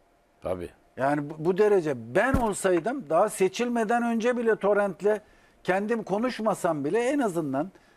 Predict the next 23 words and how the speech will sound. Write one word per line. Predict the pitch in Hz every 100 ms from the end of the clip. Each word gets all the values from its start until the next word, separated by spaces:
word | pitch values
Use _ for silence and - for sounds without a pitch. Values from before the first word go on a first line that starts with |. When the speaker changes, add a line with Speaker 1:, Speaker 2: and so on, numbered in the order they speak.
| -
Speaker 2:
Burak | 208 240 220
Elmas | 220 214 208 -
Başkan'a | 170 151 - 123 98 92 - _ 139
veya | 196 208
onu | 190 202 196
buraya | 202 202
getiren | 185 190 185 196 196 185 180 _ _ _
kişilere, | - 190 - 170 143 131
Galatasaray'da | 135 143 165 170 175 165 156
yöneticiler | 156 156 160 - 139 147 165
arası | 156 139 120 139
böyle | 151 147 139
bir |
ilişki | 143 135 123 -
vardır. | 208 143 123
"Ya | 208 226 123
başkanım, | 196 - 196 165 - _ _ _ _ _
yani | - 180 190
biz | 247
seçilirsek | - 208 214 262 226 170 156
Torrent'le | 233 226 190 151 156
çalışmayı | - 202 180 - 139 156
düşünmüyoruz. | 226 - 208 175 123 101